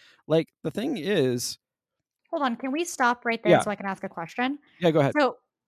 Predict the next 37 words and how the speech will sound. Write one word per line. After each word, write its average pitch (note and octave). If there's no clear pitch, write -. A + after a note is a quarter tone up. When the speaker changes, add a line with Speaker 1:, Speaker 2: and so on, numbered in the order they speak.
Speaker 2:
we C4
talk E4
about D4
how, G#3+
I, A3+
I A3+
think F4
a -
l-, A#3+
for B3+
a B3
lot B3+
of D#4+
people C4+
who A#3
haven't A#3
played G#3
Acts G#3
one G3
of G3
Nicholas's G3+
game, F#3
which G3
should G#3
absolutely G3+
play F#3
it, F3
I C3+
Speaker 1:
Yeah. -
Speaker 2:
think B3
the C4
suggestive A#3
memory F3+
here F3
is F3
gonna F#3
come, F#3